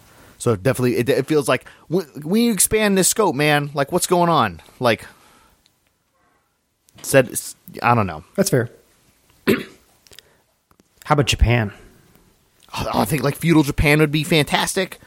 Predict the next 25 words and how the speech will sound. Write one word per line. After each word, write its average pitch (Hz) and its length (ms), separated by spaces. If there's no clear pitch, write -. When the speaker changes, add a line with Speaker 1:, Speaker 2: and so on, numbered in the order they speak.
Speaker 1:
Um, 107 520
you 117 80
know, 127 100
like, 131 220
ancient 147 340
China, 160 480
I 143 120
think 151 160
would 156 120
be 151 120
really 147 340
interesting. 160 580
Speaker 2:
What 147 240
if 147 220
you're 127 120
playing 135 520
in 127 140
what 127 140
seems 123 320
like 139 140
feudal 143 240
Japan, 147 440
and 127 200
then 113 80
you 110 140